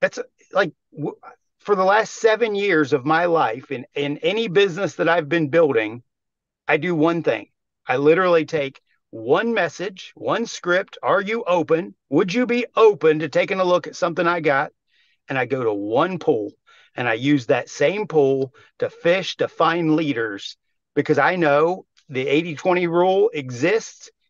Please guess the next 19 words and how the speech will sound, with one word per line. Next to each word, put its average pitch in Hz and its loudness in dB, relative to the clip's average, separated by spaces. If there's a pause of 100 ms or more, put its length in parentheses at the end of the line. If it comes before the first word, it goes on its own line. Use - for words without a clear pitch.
(140)
Eighty 190 -2
percent 190 -2
of 196 -4
the 185 -2
people 190 -2
are 175 4
just 139 -2
gonna 135 0
sit 170 0
there 175 4
and 147 0
be 143 0
nice, 135 -2
you 151 -2
know, 123 -2
users. 180 0
They're 147 0
gonna 123 2
be 127 -4